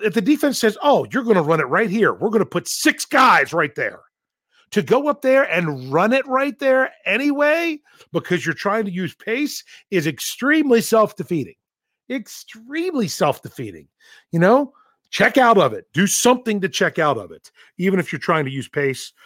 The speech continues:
Um, but that might have been Coach Tomlin covering for his young quarterback who,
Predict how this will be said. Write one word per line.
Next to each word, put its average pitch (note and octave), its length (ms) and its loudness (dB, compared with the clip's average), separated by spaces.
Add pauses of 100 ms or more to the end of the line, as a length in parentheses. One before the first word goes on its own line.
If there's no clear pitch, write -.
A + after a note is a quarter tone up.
(240)
Um, C3 440 0 (720)
but D#3 340 0
that D#3+ 180 0
might D3+ 160 2
have B2+ 120 -4
been C3+ 320 -2 (260)
Coach D3 220 -4
Tomlin C3 300 -4
covering B2 360 -6
for A#2+ 140 -8
his G#2 140 -10
young G2+ 140 -12
quarterback C#3 560 -2
who, A#2+ 240 -2